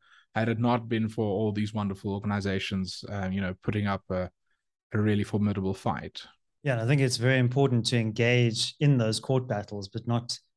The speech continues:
Speaker 2: to stake everything on those fights, right? So, like you say, uh, you're busy building alternative structures, uh, new community-based security initiatives, uh, you know, to prevent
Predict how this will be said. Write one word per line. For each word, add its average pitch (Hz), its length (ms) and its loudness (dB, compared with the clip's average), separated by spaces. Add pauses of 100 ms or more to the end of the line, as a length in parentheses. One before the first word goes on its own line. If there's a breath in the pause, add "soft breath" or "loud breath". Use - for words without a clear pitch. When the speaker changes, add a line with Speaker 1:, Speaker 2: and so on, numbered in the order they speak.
(120)
Speaker 2:
to 123 100 -6
stake 127 340 2
everything 117 680 0 (340)
on 120 220 2
those 107 520 -4
fights, - 540 -6
right? 104 200 -10
So, 110 320 -2 (380 soft breath)
like 120 180 -2
you 117 60 0
say, 113 480 0 (400)
uh, 107 280 -4 (160)
you're 117 180 -4
busy 117 260 0
building 123 600 0 (180)
alternative 120 520 0
structures, - 760 -4 (440)
uh, 107 300 -6 (720)
new 127 400 2
community-based 120 880 2 (160)
security 127 580 2
initiatives, 110 760 -2 (420)
uh, 113 40 -6
you 120 160 -4
know, 110 80 -4
to - 140 -8
prevent 113 560 0